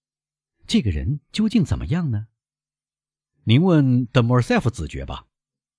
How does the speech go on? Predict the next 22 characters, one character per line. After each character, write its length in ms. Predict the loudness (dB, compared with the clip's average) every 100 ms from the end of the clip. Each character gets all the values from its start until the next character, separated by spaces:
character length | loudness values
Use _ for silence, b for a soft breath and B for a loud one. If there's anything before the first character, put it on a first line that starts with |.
| _ _ _ _ _ _ _ _ -2
”“您 140 | 0
听 200 | 2 0
到 120 | 0 -2
了 100 | -4
吧， 140 | -8
先 180 | -6 -6
生？ 220 | -6 -12 _ _ _ _ _
有 120 | 2
人 140 | 2 2
把 160 | -2
我 400 | -4 -6 -8 -12 _ -6
打 160 | -6
发 160 | -4 -4
到 140 | -2
您 180 | -2 -2
这 160 | -2 -4
里。” 180 | -6 _ _ _ _ _ _ _
伯 140 | -4
爵 160 | -4 -4
夫 140 | -6
人 120 | -8 -8
说。 240 | -14 -18